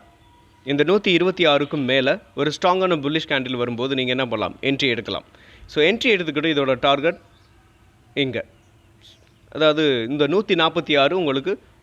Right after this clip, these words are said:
டார்கெட்டா இருக்கும். அப்படி இல்ல அப்படின்னா இந்த ட்ரெண்ட் லைன், இந்த ட்ரெண்ட் லைனோட ரெசிஸ்டன்ஸை வந்து உங்களுக்கு இந்த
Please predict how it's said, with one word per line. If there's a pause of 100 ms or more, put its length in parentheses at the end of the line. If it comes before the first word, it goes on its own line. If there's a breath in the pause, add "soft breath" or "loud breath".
டார்கெட்டா (180)
இருக்கும்.
அப்படி
இல்ல
அப்படின்னா
இந்த (320)
ட்ரெண்ட்
லைன், (220)
இந்த
ட்ரெண்ட்
லைனோட (220)
ரெசிஸ்டன்ஸை
வந்து
உங்களுக்கு (3250 soft breath)
இந்த